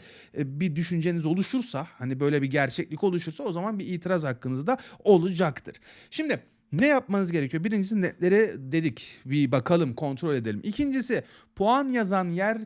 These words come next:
tamamen bir çöp. Şöyle parmağınızla orayı kapatabilirsiniz. Çünkü puanlar umrumuzda değil. Bakın çok çok düşük bir puan da gelmiş olabilir. Ya da beklediğinden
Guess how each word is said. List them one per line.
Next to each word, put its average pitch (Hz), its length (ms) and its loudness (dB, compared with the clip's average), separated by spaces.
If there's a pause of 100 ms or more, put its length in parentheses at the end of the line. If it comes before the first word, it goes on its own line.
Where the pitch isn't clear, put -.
tamamen 208 760 -4
bir 190 100 -2
çöp. 190 280 -4
Şöyle 185 220 0
parmağınızla 185 640 2
orayı 196 440 0
kapatabilirsiniz. 185 920 -2
Çünkü 190 380 -4 (300)
puanlar 190 580 2 (100)
umrumuzda 180 640 0
değil. 117 200 -2
Bakın 156 260 -6
çok 233 360 -4
çok 196 260 -4
düşük 202 320 -4
bir 202 100 -6
puan 202 320 0
da 190 40 -2
gelmiş 151 380 -4
olabilir. 127 340 -4 (300)
Ya 220 160 2
da 208 180 0
beklediğinden 208 800 -4